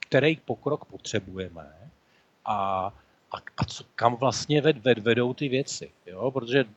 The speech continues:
Emil Páleš na vašem rádiu nebo na vašich akcích mluví často a on říká, že jediný pokrok, který jako uznává, je pokrok jako vlastně vnitřních procesů uvnitř člověka, kam se dostane jako morálně, eticky a tak dále,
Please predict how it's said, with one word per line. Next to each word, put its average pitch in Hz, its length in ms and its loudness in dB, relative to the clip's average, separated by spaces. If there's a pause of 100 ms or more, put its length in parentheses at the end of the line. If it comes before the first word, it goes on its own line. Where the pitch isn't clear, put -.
Emil 131 260 4
Páleš 143 560 4 (140)
na 107 140 -2
vašem 120 320 0
rádiu 147 640 0
nebo 113 240 -6
na 110 80 -8
vašich 123 360 -4
akcích - 560 -10
mluví 120 280 -10
často - 560 -6 (380)
a 110 60 -4
on 117 100 -2
říká, 135 360 2
že 110 140 -2
jediný 143 380 2
pokrok, - 480 -6
který 135 340 -2
jako 127 200 -2
uznává, 117 720 2
je 127 100 2
pokrok 127 440 -2 (360)
jako 123 320 -4
vlastně 123 600 -2
vnitřních 117 840 -4
procesů - 640 -8
uvnitř 113 280 -8
člověka, 117 520 0
kam 113 180 -2
se - 120 -2
dostane 113 460 -2
jako 113 400 -6
morálně, 117 580 -4
eticky - 440 -10
a 92 40 -8
tak 82 160 -12
dále, 82 300 -20